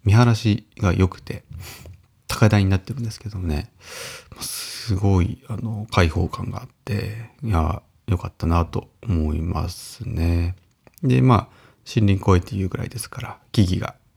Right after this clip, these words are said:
はい、結構大きい木々があるので、あの、さっきね、まあ、タープ張れないって言ったら、タープいらないぐらいですね。日差しに関しては、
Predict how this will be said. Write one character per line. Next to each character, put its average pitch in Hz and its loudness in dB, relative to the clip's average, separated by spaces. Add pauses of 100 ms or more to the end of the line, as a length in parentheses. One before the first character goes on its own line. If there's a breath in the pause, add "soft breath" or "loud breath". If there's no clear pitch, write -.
(300)
は 95 -4
い、 - -6
結 - -2
構 - -4
大 98 -2
き - -6
い - -6
木 82 -2
々 92 -4
が 85 0
あ 87 -4
る - -6
の 95 -6
で、 110 2 (760 loud breath)
あ 135 0
の、 120 4
さ 151 0
っ - -6
き 120 -2
ね、 98 6
ま 110 6
あ、 - -6
タ 117 2
ー 110 4
プ - -6
張 87 0
れ 95 2
な 90 6
い 90 6
っ - -4
て - -8
言 - -10
っ 110 -6
た 165 0
ら、 - -4
タ - -6
ー - -6
プ - -4
い 104 4
ら 120 6
な 127 6
い 120 4
ぐ 120 2
ら 117 2
い - -4
で 107 -8
す - -10
ね。 120 -8
日 - -4
差 110 4
し 104 2
に 104 2
関 104 0
し - -14
て - -14
は、 87 -4